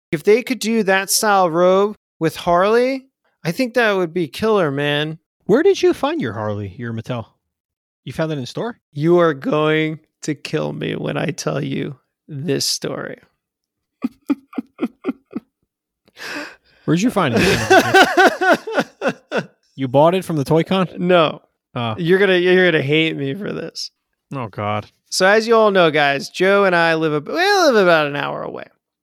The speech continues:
Speaker 1: forty minutes, fifty minutes away from each other.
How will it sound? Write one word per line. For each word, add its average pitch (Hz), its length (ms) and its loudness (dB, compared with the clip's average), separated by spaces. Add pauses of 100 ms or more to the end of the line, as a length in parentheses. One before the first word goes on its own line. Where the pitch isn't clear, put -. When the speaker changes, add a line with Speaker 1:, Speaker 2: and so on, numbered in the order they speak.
(140)
Speaker 1:
forty 156 340 0
minutes, 139 360 -4
fifty 139 300 -6
minutes 143 340 -10
away 156 240 -12
from - 220 -20
each - 140 -20
other. - 280 -18